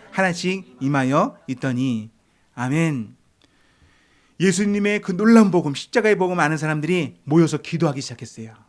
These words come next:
근데 어떤 일이 벌어졌어요? 하늘에서 강하고 급한 가라-, 바람 같은 소리가 있었고 성령님께서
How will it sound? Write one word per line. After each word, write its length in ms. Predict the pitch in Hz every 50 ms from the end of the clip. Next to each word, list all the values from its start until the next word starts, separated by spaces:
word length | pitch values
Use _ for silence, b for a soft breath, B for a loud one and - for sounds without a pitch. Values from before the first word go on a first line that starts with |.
| _ _ _ _ _ _ _ _ _ _ _
근데 180 | - - 160 151
어떤 220 | 160 170 202 190
일이 100 | 185 170
벌어졌어요? 600 | 170 165 160 160 151 143 - 165 185 240 330 - - _ _ _ _ _ _ _ _ _ _ _ _ _ _ _ _ _ _ _ _ _
하늘에서 760 | _ - - 208 208 202 185 170 - 165 190 277 - - - _ _ _ _ _ _ _ -
강하고 400 | - 170 165 165 165 160 165 160
급한 400 | - 170 - - 190 190 175 170
가라-, 300 | 165 160 160 160 160 - _ _ _ _
바람 280 | - 156 151 156 156
같은 440 | 147 143 143 - 175 185 160 131 B B B B B B B
소리가 340 | - - - 214 214 185 170
있었고 600 | 147 123 - 139 - - 185 214 - - - _ _ _ _
성령님께서 920 | - - - 226 226 220 214 196 185 175 160 135 - 160 190 262 - -